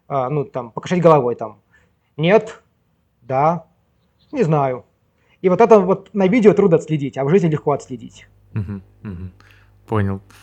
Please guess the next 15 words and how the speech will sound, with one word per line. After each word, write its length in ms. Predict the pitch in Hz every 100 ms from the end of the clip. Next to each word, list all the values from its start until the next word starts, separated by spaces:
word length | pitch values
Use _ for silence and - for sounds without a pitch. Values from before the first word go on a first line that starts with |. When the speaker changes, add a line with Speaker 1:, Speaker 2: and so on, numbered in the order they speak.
| _ _
Speaker 2:
Ну, 200 | 113 120 110
здорово, 380 | 104 107 101
здорово. 220 | 98 110 113
Ну, 60 |
ты 220 | 120 123 120
изучаешь, 540 | 107 - 143 202 -
э, 140 | 143 107
все 200 | - 104
эти 140 | 104
моменты 420 | 104 101 95 98
тоже, 240 | - 139 156
как-то 240 | - 107
себе 240 | - 110
фиксируешь, 500 | 104 - - 143 143
записываешь? 560 | 104 101 131 120 113 -